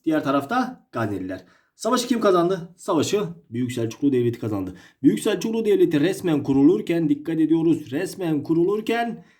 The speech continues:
Gazneliler yıkılma sürecine girmiştir. Pasinler, Bizans'a yapılan ilk savaş olma özelliği taşıyor. Diğer ismi Hasankale Savaşı'dır. Bu savaşı Büyük Selçuklu kazanmıştır.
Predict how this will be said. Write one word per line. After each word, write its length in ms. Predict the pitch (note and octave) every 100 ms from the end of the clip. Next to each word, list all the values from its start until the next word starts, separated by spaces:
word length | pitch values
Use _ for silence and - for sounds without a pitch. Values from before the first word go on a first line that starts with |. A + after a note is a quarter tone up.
| _
Gazneliler 500 | - C#3 B2+ A#2+ F3
yıkılma 340 | C#3+ B2 B2+ A2+
sürecine 340 | G#2+ F#2+ F#2
girmiştir. 420 | F2+ E2 - - _ _ _ _
Pasinler, 500 | - A3 A#3 E3+ G#2+ - _ -
Bizans'a 360 | E3 G#3+ F3
yapılan 360 | F#3+ E3+ G3 G3
ilk 120 | G3
savaş 340 | D#3+ E3+ F3+ D#3
olma 220 | D#3+ E3
özelliği 360 | C3 A#2 A2+
taşıyor. 480 | B2 G#2+ - F#2 - _ _ _ _ C3+
Diğer 200 | F#3 F3
ismi 260 | E3 G#3
Hasankale 560 | F3+ A#2 D3 E3+ C3+ A#2
Savaşı'dır. 560 | - F#2+ E2+ - - _ _ -
Bu 80 | E3
savaşı 580 | D#3+ C#3+ - A3+ F3 - _ _ _ _ _ _ _
Büyük 200 | - A2+
Selçuklu 380 | A#2 C#3 C#3+ G3
kazanmıştır. 580 | F3 F3+ D#3 B2 A#2 F2+